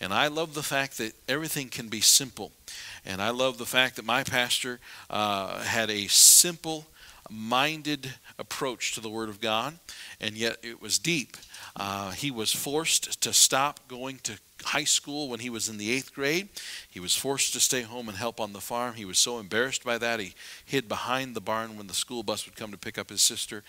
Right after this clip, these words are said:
because he was so ashamed that he couldn't finish schooling. But it probably drove him to be more educated than had he gone. And, uh,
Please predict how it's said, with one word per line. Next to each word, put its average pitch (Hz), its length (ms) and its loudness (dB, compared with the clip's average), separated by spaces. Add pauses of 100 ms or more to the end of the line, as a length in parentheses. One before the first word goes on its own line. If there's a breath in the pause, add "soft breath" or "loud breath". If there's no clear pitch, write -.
(440 loud breath)
because 98 260 -4
he 95 80 -6
was 85 100 2
so 160 280 6
ashamed 101 400 -2
that 101 80 -6
he 98 80 -4
couldn't 104 220 -12
finish 101 340 -6
schooling. 98 420 -6 (420 loud breath)
But 135 120 0
it 135 80 -8
probably 180 260 2
drove 147 400 -4
him 123 200 -10
to 117 100 -10
be 123 160 -6
more 143 280 -2
educated 101 680 -4 (420 loud breath)
than 117 160 -2
had 107 220 -2
he 101 40 -6
gone. 104 440 -8 (520 loud breath)
And, 110 360 -4
uh, 113 240 0